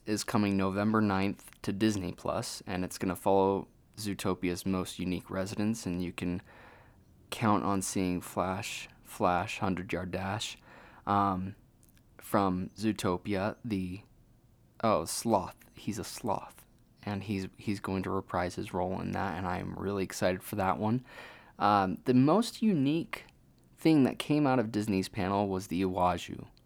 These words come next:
show that is coming to Disney Plus in twenty twenty-three, and I'm just gonna read a little excerpt to give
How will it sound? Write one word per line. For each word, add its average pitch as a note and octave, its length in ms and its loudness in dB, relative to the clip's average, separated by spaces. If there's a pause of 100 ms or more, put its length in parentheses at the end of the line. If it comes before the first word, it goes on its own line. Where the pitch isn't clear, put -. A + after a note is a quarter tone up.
(520)
show D#2+ 540 -2
that F#2+ 140 0
is F#2+ 100 -2
coming G#2 280 2
to F#2+ 80 0
Disney F#2+ 300 -2
Plus - 260 -6
in F2+ 100 -4
twenty F2+ 300 -4
twenty-three, F2 480 -8
and F2 100 -4
I'm A2+ 120 2
just - 180 -6
gonna F#3 160 -4
read C3+ 160 0
a - 20 -2
little A2 240 2
excerpt - 460 -2
to G2 100 -4
give F#2 340 -2